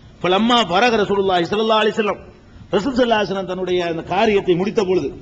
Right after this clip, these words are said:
காரியம்னா சொற்பொழிவு தான் நடந்திருக்கு சபையில், வேற என்ன, வேற என்ன காரியம் இருக்க போது? சொற்பொழிவு நிகழ்த்தி முடித்த பிறகு அவங்க சொன்னாங்க,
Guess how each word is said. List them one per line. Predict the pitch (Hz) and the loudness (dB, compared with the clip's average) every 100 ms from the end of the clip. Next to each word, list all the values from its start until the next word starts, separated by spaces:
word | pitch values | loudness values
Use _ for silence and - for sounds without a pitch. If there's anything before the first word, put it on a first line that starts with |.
| - | -10
காரியம்னா | 165 185 180 185 294 | -2 2 2 2 2
சொற்பொழிவு | 226 240 247 247 | 2 0 -2 0
தான் | 226 | -2
நடந்திருக்கு | 214 202 175 | -2 -4 -4
சபையில், | 175 190 170 | -2 -2 -2
வேற | 180 | -4
என்ன, | 175 147 - - | -8 -12 -14 -4
வேற | 196 220 | 0 2
என்ன | 208 | 0
காரியம் | 185 185 165 | 2 2 0
இருக்க | 151 139 | -2 -2
போது? | 139 247 226 - - - | 0 2 2 -2 -14 -18
சொற்பொழிவு | - 247 - 269 247 | -2 -2 0 0 2
நிகழ்த்தி | 220 202 160 190 175 | 0 -2 -2 2 2
முடித்த | 170 190 185 | 2 -2 -2
பிறகு | 156 156 294 233 - - - - - | -2 -2 -2 -2 -4 -16 -20 -20 -10
அவங்க | 170 190 185 170 196 | -2 0 0 0 0
சொன்னாங்க, | 185 | 0